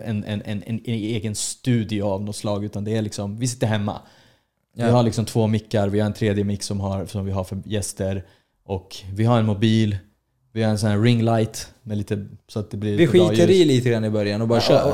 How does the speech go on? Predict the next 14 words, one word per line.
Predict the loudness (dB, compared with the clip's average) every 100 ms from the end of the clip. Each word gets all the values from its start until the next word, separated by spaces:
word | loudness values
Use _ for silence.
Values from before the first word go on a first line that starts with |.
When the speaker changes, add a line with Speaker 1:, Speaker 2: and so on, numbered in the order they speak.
| 0
Speaker 1:
och, |
och, | 0
och | 2
det | 4
är | 6
bara, | 6 4
vi | 4 0
kör | 2 2 4
bara | 2 2
på | 2 2 2 0
liksom, | -6 -6 -4 -4
och, | -2 0 0 0 0
och | 0
liksom | 0 -2 -2 0